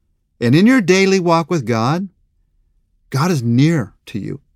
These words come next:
He's near to you with every step. Jesus told us that God is aware of every sparrow that falls,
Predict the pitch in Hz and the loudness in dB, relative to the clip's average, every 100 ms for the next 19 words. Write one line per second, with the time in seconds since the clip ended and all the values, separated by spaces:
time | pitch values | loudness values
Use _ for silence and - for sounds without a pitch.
0 | _ _ _ _ _ 127 120 151 196 190 | _ _ _ _ _ -4 0 2 2 0
1 | 185 143 120 135 156 156 - 156 110 - | 0 -2 -2 -2 -2 -2 -4 -6 -8 -14
2 | _ _ 135 196 208 - - 180 165 117 | _ _ 0 2 0 -4 -2 0 0 -2
3 | - - 123 110 135 170 165 139 131 120 | -4 -10 -10 -4 0 0 0 2 2 0
4 | - 147 165 - - 165 170 120 117 - | -2 -2 0 -2 0 2 2 0 -4 -4
5 | 110 110 113 | -2 -2 -4